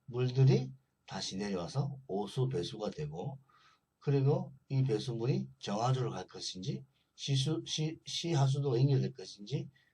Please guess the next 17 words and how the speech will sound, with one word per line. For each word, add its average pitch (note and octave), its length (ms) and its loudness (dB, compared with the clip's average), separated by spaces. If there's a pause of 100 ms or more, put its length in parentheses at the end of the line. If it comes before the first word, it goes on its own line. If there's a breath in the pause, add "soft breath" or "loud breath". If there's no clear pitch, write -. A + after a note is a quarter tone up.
(100)
그렇게 C3 240 -2
정해지게 F#2+ 440 -8
됩니다. - 440 -20 (800 soft breath)
이렇게 C#3 140 0
보시는 F3+ 340 4
바와 C#3+ 240 6
같이 C3+ 460 -2
<clears throat> A2 320 -10
메인 A#2 340 2
계량기가 G2+ 440 -4
이렇게 A#2 240 -8
되어 G#2 100 -10
있습니다. - 460 -18 (580)
이렇게 F2+ 360 -10
되어 D2+ 120 -8
있고요. D#2 640 -6 (380)
그래서, D2+ 380 -12